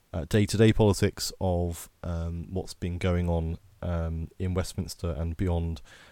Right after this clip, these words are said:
uh, as it happens, and having some more topical, uh, interviews and, and features as we, uh, sort of get into the new political season. So I'm not, not gonna make any promises. I'm gonna say that that's what I'd like to do. And, uh, if you'd like to suggest, uh, any, um, features or,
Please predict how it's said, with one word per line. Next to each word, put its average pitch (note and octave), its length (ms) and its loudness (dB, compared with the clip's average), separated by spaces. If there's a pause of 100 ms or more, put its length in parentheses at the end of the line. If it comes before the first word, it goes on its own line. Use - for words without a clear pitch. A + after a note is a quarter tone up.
(160)
uh, F2+ 120 -4
as G2+ 220 2
it G2 80 2
happens, F2 540 2
and F2+ 300 -6
having F#2 260 -2
some - 140 -6
more F2 100 -4
topical, E2+ 540 -2 (300)
uh, F2+ 160 -6
interviews E2+ 640 -6
and, E2 400 -6
and F#2+ 160 -6
features E2 640 -6
as F#2 200 -6
we, E2+ 380 -4 (220)
uh, - 80 -10
sort - 180 -10
of F2 60 -10
get F2+ 120 -2
into F2 300 -2
the E2 80 -4
new E2+ 180 -2
political E2+ 360 -6
season. E2 420 -4 (400)
So F#2+ 340 2
I'm A#2+ 140 6
not, F3+ 280 4
not E3 140 8
gonna D#3+ 120 6
make C#3 160 8
any A#2 80 6
promises. F2 520 -4
I'm F#2 220 0
gonna F#2+ 220 -2
say F#2+ 180 -2
that F2+ 160 -4
that's - 260 -6
what F#2 100 0
I'd F2 80 -2
like F2 260 -2
to - 80 -14
do. - 160 -10 (160)
And, E2+ 300 -8
uh, F2 100 -6
if - 120 -12
you'd G2 120 -6
like F#2 200 -4
to F#2 140 -6
suggest, E2+ 540 -6 (120)
uh, F2 140 -6
any, F2 300 -6 (600)
um, E2+ 540 -4
features F2+ 400 -2
or, E2 240 -4